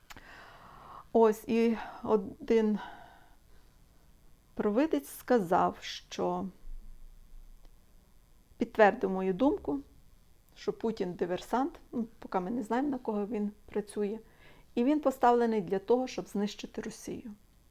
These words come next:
щоб відрі-, відрубати всі зв'язки, знищити всі енергоресурси, е, з-,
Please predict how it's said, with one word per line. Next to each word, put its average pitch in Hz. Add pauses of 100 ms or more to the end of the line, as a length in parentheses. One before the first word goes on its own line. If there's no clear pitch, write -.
(480)
щоб 180
відрі-, 226
відрубати 214 (140)
всі -
зв'язки, 208 (760)
знищити 233
всі -
енергоресурси, 208 (1300)
е, 196
з-, 180